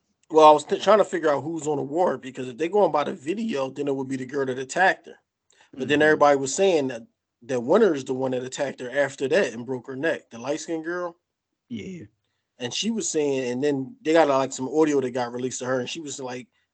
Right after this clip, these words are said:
Speaker 1: it was, she said it was something on the bed, but they saying she wasn't dead. I don't understand what she's saying, but it, it sounded like she's saying, like, she got slammed on the bed, and it was something on the bed that probably hit her back or hit her neck, and that, like, fucking killed her.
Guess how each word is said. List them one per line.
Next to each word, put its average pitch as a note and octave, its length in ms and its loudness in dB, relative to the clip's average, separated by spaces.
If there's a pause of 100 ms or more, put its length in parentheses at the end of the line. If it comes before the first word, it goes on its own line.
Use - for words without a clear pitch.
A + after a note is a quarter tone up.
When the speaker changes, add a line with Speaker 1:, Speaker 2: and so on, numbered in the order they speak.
(140)
Speaker 1:
it C#3+ 60 -4
was, C3 300 -2
she - 180 -4
said E3+ 300 2
it D3+ 160 0
was C3 160 -4
something F#3 260 2
on D3+ 240 0
the C3+ 80 0
bed, B2+ 540 -6 (300)
but B2 100 -10
they C#3 120 -8
saying C3+ 240 -4
she D3 160 -8
wasn't B2+ 420 -4
dead. B2+ 400 -12 (420)
I D3 80 -2
don't E3 140 6
understand E3 360 4
what D#3 100 2
she's D3+ 160 -10
saying, F3 200 2
but C#3+ 100 0
it, C3 160 0
it D#3 240 -4
sounded A#3 280 2
like D3+ 180 4
she's - 220 -10
saying, D3+ 240 0
like, C3 240 -6
she D#3+ 100 -12
got C#3+ 180 -2
slammed D#3+ 380 2
on D3 120 0
the C3+ 80 -2
bed, C3 500 -4
and C3 80 -4
it C3+ 60 -2
was B2+ 160 -8
something C#3+ 280 -4
on C#3 80 -4
the B2+ 80 -6
bed C#3+ 400 -4
that B2+ 220 -8 (400)
probably C#3+ 320 4
hit D3+ 120 4
her C#3+ 120 2
back D3 420 2
or B2+ 80 -6
hit C#3 140 -4
her C3 80 -4
neck, C3+ 260 -4
and B2 120 -10
that, A#2 120 -8
like, A#2+ 220 -12
fucking A2+ 320 -14
killed C3+ 320 -10
her. - 120 -20